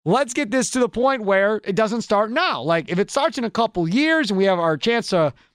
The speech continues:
wrap our arms around it and get everybody organized, fine. So M L B said, "No problem. We'll start in twenty twenty-four at the earliest." <laughs> And apparently, that's still an issue.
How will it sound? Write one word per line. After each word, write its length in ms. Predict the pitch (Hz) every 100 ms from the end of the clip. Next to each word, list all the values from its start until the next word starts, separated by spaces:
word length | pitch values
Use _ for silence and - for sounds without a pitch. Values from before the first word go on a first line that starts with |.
| _ -
wrap 180 | 214 190
our 100 | 160
arms 280 | 185 175
around 420 | 156 185 262 269 262
it 140 | 233
and 100 | 190
get 140 | 202
everybody 400 | 214 190 160 165
organized, 720 | 190 262 254 254 240 233 226 -
fine. 500 | - 294 226 101 - _ _ -
So 280 | - 220
M 140 | - 185
L 100 | 202
B 140 | 196
said, 200 | 196 233
"No 140 | 202 214
problem. 460 | 294 349 254 131 -
We'll 240 | 127 208
start 320 | - 214 233 240
in 80 |
twenty 280 | - 214 233
twenty-four 520 | 226 226 254 - 240
at 100 | 269
the 140 | 311 302
earliest." 560 | 359 370 180 98 - -
<laughs> 60 | _ _ _ _ _ _ - - _ - - 131 -
And 260 | 214 175 - - _ _
apparently, 880 | 214 - 349 370 349 202 240 302 233 _ _ _
that's 240 | 269 311
still 520 | - - - 415 427 381
an 80 |
issue. 400 | 240 208 - -